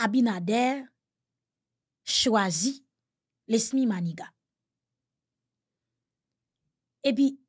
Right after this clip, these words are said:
Abinadè ki chwazi Lesmi Manniga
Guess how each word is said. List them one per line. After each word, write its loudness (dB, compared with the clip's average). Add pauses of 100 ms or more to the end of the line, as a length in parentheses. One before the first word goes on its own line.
(220)
Abinadè 4
ki -8
chwazi -2
Lesmi -6
Manniga -8